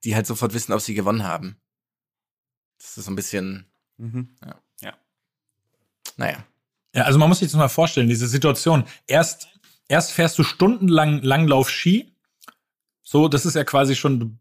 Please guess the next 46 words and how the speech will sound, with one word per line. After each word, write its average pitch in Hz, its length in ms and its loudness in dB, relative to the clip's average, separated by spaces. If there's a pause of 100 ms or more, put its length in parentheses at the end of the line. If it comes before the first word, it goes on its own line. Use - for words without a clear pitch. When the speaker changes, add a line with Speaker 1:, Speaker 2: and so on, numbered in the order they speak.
(100)
Speaker 3:
du 117 140 -2 (180)
belohnst 117 440 0
dich - 100 -6
ja 135 60 2
jetzt 131 160 0
nicht, - 320 -4
du 120 60 -4
belohn-, 120 360 2
<laughs> 135 200 2
bereicherst 123 480 -2
dein 135 100 2
Leben 143 220 2
nicht. 165 260 -2 (180)
Und 139 160 0
dann 120 280 2
wartest 170 480 2
du 160 40 4
stundenlang 156 520 0
auf 131 80 0
das - 160 -8
Ergebnis. 131 540 -2 (340)
<laughs> 127 80 -4 (360)
Also 170 220 0
das 165 200 2
ist, 165 260 -2 (420)
die 135 80 2
Konsequenz 160 540 2
aus 170 220 0
deinem 156 220 2
Lauf 156 320 4
ist - 240 -2
noch 160 320 4
längere 147 400 2
Warterei 120 560 0
mit 131 160 -2
irgendwas 120 420 0
anderem. 110 320 -8
Wenn 127 120 0
du 123 60 0
davor 135 280 2
schon 127 160 0
wartest, 127 360 0
dass 123 120 0
dir 147 100 -2
endlich 120 220 -2
ein 123 100 -6